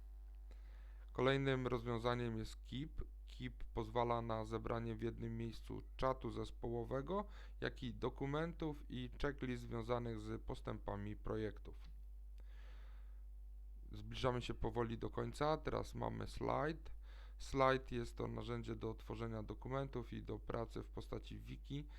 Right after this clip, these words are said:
Widać, że metoda oparta o Wikipedię, a nie o foldery, jak w przypu-, w przypadku Google Docsów, jest o wiele re-, o wiele bardziej popularna i o wiele bardziej rozpowszechniona. Kolejnym projektem jest Smash Docs.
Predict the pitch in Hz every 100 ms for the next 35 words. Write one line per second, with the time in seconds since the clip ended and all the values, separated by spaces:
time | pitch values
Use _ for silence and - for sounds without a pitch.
0 | - - - 113 131 143 131 120 113 120
1 | 117 110 113 117 113 127 120 117 113 110
2 | - 113 120 117 - 117 110 - - 110
3 | 110 110 - - 123 127 117 113 110 -
4 | 107 110 110 - - 117 107 113 110 101
5 | - - 104 - - - - 110 - 117
6 | - 113 - 113 104 107 110 117 143 147
7 | - 135 - - - - 120 113 - 110
8 | 113 117 117 113 110 113 113 110 113 117
9 | 110 117 117 - 107 - 104 127 127 131
10 | 131 127 123 - - - - 117 117 117
11 | 110 107 104 104 104 107 107 107 - 107
12 | - 113 - - - - - - - -
13 | - - - - - - - - 123 127
14 | 131 131 127 127 - - 120 120 120 -
15 | 117 113 110 - - - 113 110 113 127
16 | 156 - -